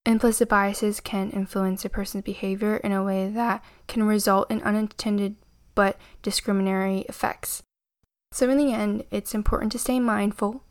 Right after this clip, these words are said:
The most important thing to help combat implicit bias is willingness to change, and I believe that as soon as you have the will to change, things will start to change around you. Because each of you is worthy to be happy,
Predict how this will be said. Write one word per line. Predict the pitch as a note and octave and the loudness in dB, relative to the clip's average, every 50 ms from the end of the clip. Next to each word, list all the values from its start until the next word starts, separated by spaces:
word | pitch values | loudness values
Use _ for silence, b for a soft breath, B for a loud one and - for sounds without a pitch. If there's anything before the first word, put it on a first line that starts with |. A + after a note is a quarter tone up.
| _ | _
The | - A3 | -6 -2
most | G#3 G3+ G3+ G3+ G3 G3+ G3 - - | -2 0 0 0 0 -2 -2 -2 -4
important | G3+ G#3 - - G3+ - A3 G3+ G3+ - | -4 -2 -2 -2 -2 -2 -2 -4 -6 -4
thing | - G#3 G3 F#3+ F#3+ G3 - - _ _ _ _ _ _ _ _ | -4 -2 0 0 0 -2 -4 -6 _ _ _ _ _ _ _ _
to | - - | -10 0
help | - B3+ C#4 C#4 C#4 - | 4 6 6 6 4 2
combat | - C4 A#3 A3+ G#3+ G#3+ G#3+ G3+ G3+ - - - | 2 2 4 4 2 2 0 -2 -2 -4 -4 -2
implicit | - G#3 G3+ - G#3 G3+ - G#3 - | 0 0 2 2 0 0 -2 -4 0
bias | - - G3 G3 G3 G3 - - - - | 2 2 2 4 2 0 -2 -4 -6 -2
is | G#3+ G3+ G3+ G3+ G3+ G3 - - | 0 2 2 2 0 -2 -4 -2
willingness | - G#3+ G#3+ G#3+ G#3+ G#3 G#3 G#3 G#3 - | 0 2 4 4 4 4 4 4 2 0
to | - G#3+ | -2 -4
change, | - - A#3 A3+ G#3+ A#3+ C#4 - - _ - - - - | -2 0 2 2 4 4 2 0 -2 _ -20 -20 -20 -4
and | - G#3+ G#3+ G#3 G#3 - | 0 2 2 4 2 2
I | - G3+ | 0 0
believe | G3 - G#3+ G#3 G#3+ G#3 G#3 G#3 G3 - | 0 2 2 4 4 4 4 2 2 2
that | G3+ F#3+ F#3+ - - | 2 2 2 2 0
as | G3+ F#3+ - | -2 -4 -4
soon | - - G#3+ G3+ | -2 0 2 2
as | G3+ G3+ G3 - | 2 2 0 -2
you | G3+ F#3+ | -2 -2
have | - - G3 F#3 F#3 F#3 F#3+ | 0 0 2 2 2 2 0
the | G3+ G#3 F#3+ | 0 0 0
will | F#3 F#3+ F#3 F#3 F#3 | 2 2 2 2 0
to | - F#3+ | -2 -4
change, | F#3+ - - F#3 F3+ F#3 F#3 F#3 - - _ _ _ _ _ | -4 -2 0 0 2 2 0 0 -2 -6 _ _ _ _ _
things | - E3+ F3+ F3+ F#3 G3+ | -4 -2 -2 -2 -2 -2
will | - F#3 | -4 -4
start | - - - - - - | -2 -2 -2 -4 -4 -6
to | - - | -8 -8
change | - - - - - | -6 -6 -6 -6 -6
around | - B1 - - - - - | -4 -4 -4 -4 -6 -8 -8
you. | - - - - _ _ - - | -8 -10 -12 -14 _ _ -12 -8
Because | - G#3+ - G3 F#3+ F#3+ - - | -6 -4 -2 0 0 -2 -2 -2
each | - G3+ - | -2 0 2
of | B3+ A#3+ | 2 4
you | C4 C4+ C#4 | 4 4 4
is | C#4 B3+ - | 4 2 2
worthy | G3+ G3 G3 G3 G3 G3+ G3+ | 2 2 2 4 2 2 0
to | - A3 | 0 -2
be | A3 G#3+ | -2 -2
happy, | - A#3 G3+ F#3+ F#3 - G3 F#3+ F#3 F#3+ G3 | 0 0 0 0 0 0 0 0 0 0 -2